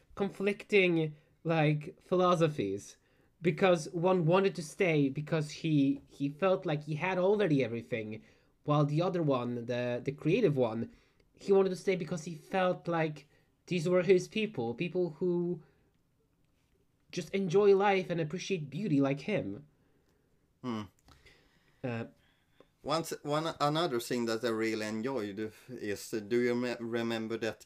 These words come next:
Speaker 2: game scene where they kind of has, have this, uh, ball who's really an animal?
Speaker 1: Yeah, armadillo.
Speaker 2: And they, they play. They played some kind of weird game of trying to pu-,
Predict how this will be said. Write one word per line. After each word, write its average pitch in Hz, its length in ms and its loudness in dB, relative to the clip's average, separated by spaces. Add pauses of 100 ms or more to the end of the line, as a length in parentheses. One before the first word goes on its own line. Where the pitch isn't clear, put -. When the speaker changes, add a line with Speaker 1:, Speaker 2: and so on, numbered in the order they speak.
(140)
Speaker 2:
game 98 360 -4
scene 95 400 -6
where 98 160 -4
they 101 160 -4
kind 117 280 -6
of 90 100 -10
has, 101 400 -10 (240)
have 92 280 -6
this, 92 300 -8
uh, 95 120 -4 (280)
ball 95 400 -2
who's 95 320 -8
really 95 440 -4
an 90 260 -8
animal? 90 540 -8
Speaker 1:
Yeah, 147 220 0
armadillo. 170 440 0
Speaker 2:
And 101 180 -4
they, 101 160 -6 (140)
they 104 120 -6
play. 98 460 -4 (800)
They 110 100 -8
played 117 320 -2
some 110 160 -4
kind 104 260 -6
of 98 140 -8
weird 95 360 -4
game 95 360 -6
of 90 140 -8 (500)
trying 95 320 -6
to 98 260 -8
pu-, 98 440 -10